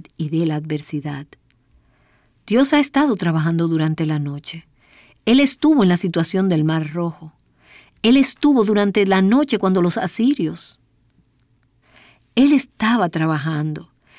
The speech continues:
Pero cuando está oscuro, no podemos ver lo que Dios está haciendo. Y por eso es que me fascina la cita del pastor John Piper. "En cada situación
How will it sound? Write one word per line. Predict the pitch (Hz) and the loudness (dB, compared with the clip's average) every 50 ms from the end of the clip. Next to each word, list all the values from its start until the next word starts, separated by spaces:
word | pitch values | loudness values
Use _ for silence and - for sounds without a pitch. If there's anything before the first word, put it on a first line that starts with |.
| - - _ - | -20 -20 _ -4
Pero | - 196 202 208 | 0 2 2 2
cuando | 202 226 220 220 214 | 2 2 2 2 2
está | 185 - - 285 349 | 0 0 2 2 2
oscuro, | 349 - - - 320 302 277 240 208 277 - _ _ _ | 2 2 0 2 4 6 6 6 4 2 0 _ _ _
no | - 214 - | -2 -2 0
podemos | - 277 262 269 269 269 262 226 | 2 2 2 4 4 4 4 4
ver | 233 294 349 | 4 2 4
lo | 330 262 | 2 2
que | - 220 202 | 2 2 2
Dios | 208 208 208 226 | 2 2 2 0
está | 214 - - 233 | -2 0 0 0
haciendo. | 226 226 - 247 226 262 302 277 214 175 165 - _ _ _ _ _ _ _ _ _ _ _ _ _ _ - | 0 0 0 -2 -2 -2 -2 -4 -8 -10 -12 -16 _ _ _ _ _ _ _ _ _ _ _ _ _ _ -4
Y | - 185 | -4 -2
por | 208 202 190 | 0 2 2
eso | 247 269 311 | 2 2 2
es | 277 - | 0 2
que | 269 226 | 2 2
me | 214 196 | 2 2
fascina | - 196 175 - - - 233 254 277 294 | 0 -2 -2 -4 0 2 2 4 4 4
la | 269 262 226 | 2 0 0
cita | - - - 233 220 - 170 | 0 0 0 0 2 2 2
del | 165 165 156 | 2 0 0
pastor | - 165 160 - - 190 180 175 | 0 -2 -4 -2 -4 -4 -4 -2
John | - 190 180 175 | -2 -2 -2 -2
Piper. | 175 - 151 151 147 - - 165 147 147 _ _ _ _ _ _ _ _ _ _ _ _ _ - | -2 -4 -4 -4 -4 -6 -8 -12 -12 -12 _ _ _ _ _ _ _ _ _ _ _ _ _ -2
"En | 202 196 185 180 | 0 2 2 2
cada | 175 180 - 208 208 247 262 277 | 0 -2 -4 0 0 2 2 2
situación | 269 - 240 233 233 226 - - - 175 147 143 143 147 151 160 | 0 0 -2 -2 -2 -4 -4 -4 -4 -4 -4 -4 -4 -8 -10 -12